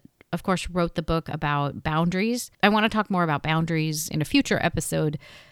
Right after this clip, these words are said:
but I think boundaries and defining our boundaries a-, and letting people know what those boundaries are actually does provide us a way to find our inner comfort, because when we're not feeling constantly bombarded by other people's requests or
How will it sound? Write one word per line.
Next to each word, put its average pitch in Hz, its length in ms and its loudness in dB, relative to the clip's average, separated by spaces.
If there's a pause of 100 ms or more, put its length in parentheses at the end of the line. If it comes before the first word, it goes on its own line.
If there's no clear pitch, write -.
(120)
but 202 120 4
I 208 60 6
think 247 260 0 (720)
boundaries 214 920 4
and 170 140 -4
defining 220 480 2
our 202 80 2
boundaries 180 920 -2
a-, - 180 -2
and 185 80 2
letting 226 220 4
people 214 260 0
know 165 260 4
what 160 280 2
those 208 160 -2
boundaries 220 380 -2
are 254 280 -2
actually 214 380 -2
does 190 420 0
provide 170 560 0
us 175 400 2
a 180 80 0
way 175 520 0
to 160 120 -4
find 165 380 0
our 151 180 0
inner 156 240 -2
comfort, - 540 -8
because - 400 -6 (100)
when 175 140 0
we're 175 100 2
not 175 240 0
feeling 196 460 0
constantly - 580 -4
bombarded 151 640 0
by 143 160 -2
other 151 160 -4
people's 160 360 -8
requests - 560 -6
or 143 300 -4